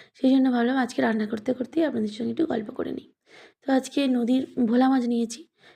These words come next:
ভোলা মাছটা খুবই ভালো লাগে আমার, আমার ছেলেরও খুব পছন্দের।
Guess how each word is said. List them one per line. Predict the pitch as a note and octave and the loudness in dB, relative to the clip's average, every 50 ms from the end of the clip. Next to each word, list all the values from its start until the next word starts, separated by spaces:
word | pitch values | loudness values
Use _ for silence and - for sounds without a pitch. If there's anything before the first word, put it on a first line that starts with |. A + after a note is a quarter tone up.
| _ _ _ | _ _ _
ভোলা | - A#3+ C4 C4 | -2 -2 0 0
মাছটা | C4 B3+ - - | 0 -2 -2 -6
খুবই | C4+ - - D4 | -8 -2 -2 -2
ভালো | C#4 B3 A#3 A#3 B3 | -2 0 0 0 0
লাগে | B3 B3 A#3+ A3+ A3+ | 2 2 2 0 0
আমার, | A3 G#3 A3+ A#3+ - - - - - _ _ _ | -2 -2 -6 -8 -12 -20 -20 -20 -20 _ _ _
আমার | B3+ B3+ | 0 0
ছেলেরও | B3+ B3+ - - C4 C4+ C4 | 0 0 -2 0 0 0 0
খুব | B3+ - C4 A#3 - | 0 -4 -6 -6 -4
পছন্দের। | A#3 A#3 - - A#3 A#3+ A#3+ A#3+ | -6 -6 -6 -8 -8 -8 -8 -10